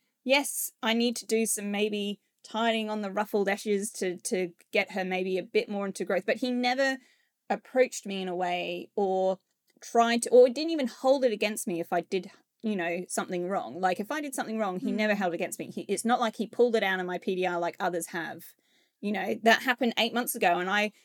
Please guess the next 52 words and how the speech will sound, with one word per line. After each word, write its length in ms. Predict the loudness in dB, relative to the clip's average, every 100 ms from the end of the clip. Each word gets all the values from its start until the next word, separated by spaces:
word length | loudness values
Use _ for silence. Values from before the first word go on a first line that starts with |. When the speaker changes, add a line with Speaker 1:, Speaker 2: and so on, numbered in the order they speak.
| _
Speaker 1:
have 120 | 2 4
learnt 220 | 2 2
from 160 | -2
it 80 | -2
and 100 | -2
grown 200 | 2 2
from 160 | 0 -6
it, 40 |
and 100 | -4
then 120 | -4
it's 100 | -4
still 180 | 0 0
pulled 200 | 0 0
out 200 | 0 0
in 60 | -2
your 120 | -4
P 160 | -4 -4
D 100 | -4
R 240 | -4 -2
like 200 | -2 -2
a 40 |
year 240 | -2 0 0
later 340 | 0 0 -2
and 140 | -2 -6
you've 100 | -4
gone, 200 | -4 -2
"But 160 | -4
I 160 | -4 -8 -10 -6
haven't 220 | -4 -2
done 200 | 0 0
it 80 | 0
in 100 | -4
a 40 | -4
year, 320 | 0 2 0
so 160 | -2 -2
why 280 | -2 -2
are 40 | -2
we 100 | -4
still 240 | -2 -4
talking 380 | -2 -6 -4 -10
about 260 | -6 -6 -6
it?" 160 | -6
It's, 300 | -4 -4 -6 -16 _ _ -4
you 100 | 0
know, 200 | 4 4
he, 480 | 2 -2 0 -2 -4 _ _ _
he 160 | -4
very 300 | 4 6 6
much 200 | 2 -2
accepted 460 | -6 -2 -2 -2 -6
me 240 | -4 -4
for 220 | -6 -10